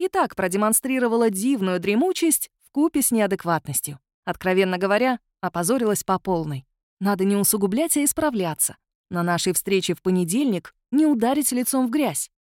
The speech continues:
Повелительница тьмы не должна выглядеть растерянной дурочкой. Это не стильно. Благо, у меня имеется источник информации, благодаря которому я могу экстренно поумнеть за два дня выходных. Переполненная тягой к знаниям,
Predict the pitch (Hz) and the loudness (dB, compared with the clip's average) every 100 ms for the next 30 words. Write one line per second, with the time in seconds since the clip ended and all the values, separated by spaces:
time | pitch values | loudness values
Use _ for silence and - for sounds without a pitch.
0 | _ 320 302 294 - 277 277 - 277 277 | _ 0 2 2 2 2 4 2 0 2
1 | 285 269 220 214 208 370 320 233 226 214 | 4 4 4 2 2 0 0 0 -2 -2
2 | - 233 - 233 233 254 240 180 156 - | -2 -2 0 0 2 2 0 -2 -4 -8
3 | 151 - _ _ 392 440 453 - - 240 | -12 -12 _ _ -6 -4 -4 -4 -4 -2
4 | 165 151 - _ _ _ - 165 160 220 | -4 -8 -14 _ _ _ -6 -4 -2 0
5 | 330 320 214 202 240 208 208 - 175 - | 0 2 4 4 4 2 2 0 0 2
6 | 208 185 165 160 156 170 160 233 330 - | 0 0 -4 -4 -4 -2 0 0 0 0
7 | 175 151 _ 214 262 247 233 220 202 165 | 0 -4 _ -2 0 2 2 2 0 0
8 | 392 349 254 196 220 220 214 233 _ 269 | 0 4 4 4 4 4 2 -2 _ 0
9 | 233 - 160 160 151 185 190 294 381 202 | 0 -2 -2 -4 -2 -2 0 0 0 0
10 | 180 156 185 277 175 180 175 165 170 160 | -2 0 -2 -2 0 -2 -2 -2 -4 -4
11 | 165 - _ _ _ _ _ _ _ 196 | -4 -6 _ _ _ _ _ _ _ 2
12 | 233 349 359 302 247 240 214 233 208 170 | 2 2 4 6 6 4 2 0 0 -2
13 | 156 156 185 339 339 330 311 | -4 -2 0 2 2 2 0